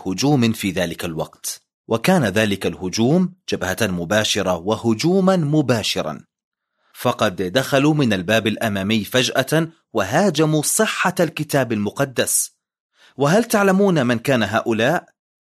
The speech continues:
المتحررون لاهوتياً، فقد دخلوا الكنيسة فجأة وابتدأوا يهاجمون ويشككون في صحة الكتاب المقدس، وقد كان الهجوم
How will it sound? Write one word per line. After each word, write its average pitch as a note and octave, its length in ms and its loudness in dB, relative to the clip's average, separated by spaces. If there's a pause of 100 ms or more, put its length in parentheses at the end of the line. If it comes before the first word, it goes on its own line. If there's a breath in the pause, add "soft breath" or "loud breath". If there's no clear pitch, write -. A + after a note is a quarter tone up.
(240)
المتحررون C#3 1000 0
لاهوتياً، E2+ 720 -4 (540)
فقد A2 340 -2
دخلوا G2+ 320 0
الكنيسة G2 480 0
فجأة D3 600 -2 (380 loud breath)
وابتدأوا A#2 500 2
يهاجمون G2 720 0
ويشككون F#2+ 1000 -2
في F#2 160 -6
صحة - 420 -2
الكتاب F2+ 420 -4
المقدس، F#2 760 -4 (840)
وقد A#2+ 260 -2
كان E3+ 260 2
الهجوم A2 580 2